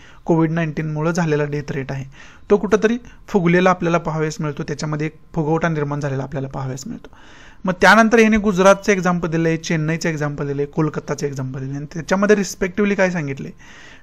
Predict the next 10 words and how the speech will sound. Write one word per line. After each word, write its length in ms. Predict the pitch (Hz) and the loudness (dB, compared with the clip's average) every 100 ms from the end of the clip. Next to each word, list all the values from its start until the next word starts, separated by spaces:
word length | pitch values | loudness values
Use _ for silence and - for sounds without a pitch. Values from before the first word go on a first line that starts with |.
| - | -2
तर 60 | 180 | 2
गुजरातमध्ये 800 | 190 175 190 202 202 185 214 240 - - - - - | 4 6 6 4 2 4 4 2 -6 -20 -20 -20 -4
आत्ता 260 | 175 - 196 | -4 0 2
झालेल्या 320 | 214 202 208 | 4 4 4
काउंटिंगपेक्षा 720 | 208 190 190 190 190 185 202 | 2 0 0 -4 -6 -6 -6
दहा 260 | 185 170 170 | -2 0 0
टक्के, 440 | 170 185 - - | -2 -10 -10 -8
दहा 260 | 160 160 180 | -2 0 0
पट 220 | - 185 | 0 0
जास्त, 400 | 170 180 - | 0 0 -2